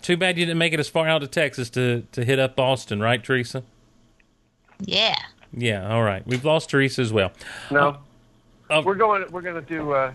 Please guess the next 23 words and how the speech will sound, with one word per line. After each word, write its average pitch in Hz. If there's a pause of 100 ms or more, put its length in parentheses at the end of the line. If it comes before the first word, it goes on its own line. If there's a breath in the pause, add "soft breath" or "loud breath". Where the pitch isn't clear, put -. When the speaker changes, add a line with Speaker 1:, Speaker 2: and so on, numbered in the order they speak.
(100)
Speaker 3:
we're 147
gonna 151
do 135
a, 120
a 117
meetup 127
in 117
Waco, 113
right? 107 (360)
Isn't 120
that 123
where 123
the, 117
uh, 113 (800)
the 110
big 113
Goal 117
of 107
Speaker 1:
The 117
Speaker 3:
Earth 120
Speaker 1:
Gold 135
Speaker 3:
meetup 123
Speaker 1:
Con? 151